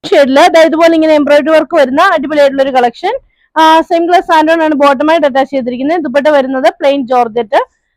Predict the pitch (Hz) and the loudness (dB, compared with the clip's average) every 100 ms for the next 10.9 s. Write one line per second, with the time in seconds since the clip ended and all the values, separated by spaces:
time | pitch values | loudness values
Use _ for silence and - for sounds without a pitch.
0 | - 285 285 302 262 294 302 262 262 247 | -6 -2 -2 0 -2 0 0 0 -2 -6
1 | 269 247 240 254 240 247 539 - 254 254 | -2 -2 0 2 2 0 -2 -4 -4 -4
2 | 254 247 240 285 247 254 - 285 294 226 | -2 -2 -2 -4 -4 -6 -2 0 0 -4
3 | 190 190 185 190 _ - 226 285 285 359 | -10 -16 -20 -20 _ -20 -20 -18 -14 -14
4 | _ _ _ _ _ _ - 339 349 440 | _ _ _ _ _ _ -2 0 2 2
5 | 453 - 359 330 302 302 302 339 359 294 | 2 0 0 2 2 2 2 2 2 2
6 | 294 294 277 277 285 277 277 277 330 285 | 2 2 0 -4 -2 2 2 2 0 0
7 | 262 254 262 269 302 269 262 247 247 508 | 0 0 0 -2 0 -2 -2 -2 0 -2
8 | _ _ _ - 285 262 247 254 233 214 | _ _ _ -4 0 0 0 -2 -4 -4
9 | 247 285 453 370 247 254 247 247 302 269 | -2 0 0 0 -4 -2 -4 -4 -6 -2
10 | 247 226 226 277 320 330 349 403 | -4 -4 -6 -4 -4 -6 -6 -6